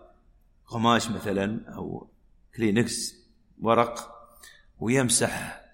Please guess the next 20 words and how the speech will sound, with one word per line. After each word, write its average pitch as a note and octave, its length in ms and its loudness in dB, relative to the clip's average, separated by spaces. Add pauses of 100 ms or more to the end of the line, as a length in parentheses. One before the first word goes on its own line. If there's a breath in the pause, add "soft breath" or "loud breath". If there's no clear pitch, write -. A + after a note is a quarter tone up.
(720)
الذي G#2+ 220 4
يخرج B2+ 320 4
من A2 140 0
أنف C#3 320 0
الغنم. G#2+ 640 2
هذه D3 320 -4
فيها D#3+ 260 0
تربية D3 640 -2 (600 loud breath)
للإنسان B2+ 500 4
نفسه، C#3 360 2 (1000)
وكلنا F#3 540 8
يحتاج D#3+ 420 8
إلى D3 120 8
التواضع، B2 800 8 (720 loud breath)
لأنه C#3+ 400 2
إذا C#3+ 460 4
وجد C#3+ 420 8
خلق F3 300 4
التواضع E3 920 8 (160)
ذهب E3+ 680 8